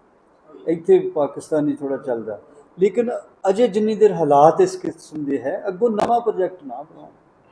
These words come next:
ਨਵਾਂ ਪ੍ਰੋਜੈਕਟ ਉਦੋਂ ਬਣਾ ਲੈਣ, ਜਦੋਂ ਦੋਨੇ ਮੁਲਕਾਂ ਦੇ ਹੈੱਡ ਬਹਿ ਜਾਣ। ਜੇ ਥੋੜ੍ਹੀ ਟੈਨਸ਼ਨ ਚੱਲ ਰਹੀ ਹੈ, ਤਾਂ ਐਡੀ ਕਿਹੜੀ ਗੱਲ ਹੈ, ਥੋੜ੍ਹੀ ਦੇਰ ਲਈ।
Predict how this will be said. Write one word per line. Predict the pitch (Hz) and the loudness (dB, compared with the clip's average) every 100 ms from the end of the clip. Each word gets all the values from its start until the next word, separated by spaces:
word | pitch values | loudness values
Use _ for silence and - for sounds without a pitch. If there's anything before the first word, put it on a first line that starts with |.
| _ | _
ਨਵਾਂ | 127 151 185 | -4 -2 -2
ਪ੍ਰੋਜੈਕਟ | 185 156 175 175 | -4 -8 -8 -6
ਉਦੋਂ | 156 196 | -2 -2
ਬਣਾ | 202 202 | 0 -2
ਲੈਣ, | 190 185 | -2 0
ਜਦੋਂ | 180 180 | 2 2
ਦੋਨੇ | 165 185 | 0 -2
ਮੁਲਕਾਂ | 185 165 143 160 | -2 -2 -2 -2
ਦੇ | 156 | 0
ਹੈੱਡ | 117 123 | -2 -4
ਬਹਿ | 123 123 | -4 -6
ਜਾਣ। | 143 135 _ _ _ _ _ _ _ 131 | -6 -14 _ _ _ _ _ _ _ 0
ਜੇ | 190 | 0
ਥੋੜ੍ਹੀ | 196 208 226 | 4 2 4
ਟੈਨਸ਼ਨ | 175 151 147 214 | 4 2 4 -2
ਚੱਲ | 185 180 175 | 4 2 4
ਰਹੀ | 185 190 | 2 2
ਹੈ, | 220 | 4
ਤਾਂ | 220 | 4
ਐਡੀ | 180 226 | 4 0
ਕਿਹੜੀ | 226 240 | 0 0
ਗੱਲ | 202 180 | 0 -2
ਹੈ, | 170 - _ - | -6 -20 _ -4
ਥੋੜ੍ਹੀ | 165 185 208 | 2 2 2
ਦੇਰ | 165 160 | 2 0
ਲਈ। | 147 139 120 | 0 -4 -6